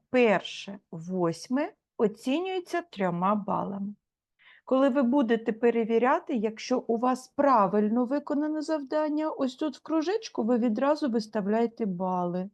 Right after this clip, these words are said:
Правильне, то три. Якщо неправильно, то нічого, прочерк ставите.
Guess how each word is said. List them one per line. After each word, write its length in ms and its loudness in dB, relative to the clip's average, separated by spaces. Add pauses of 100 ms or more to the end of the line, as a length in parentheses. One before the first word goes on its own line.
(320)
Правильне, 680 0
то 140 -4
три. 480 -6 (520)
Якщо 420 0
неправильно, 920 0
то 260 -2
нічого, 640 -6
прочерк 720 -10 (380)
ставите. 640 -12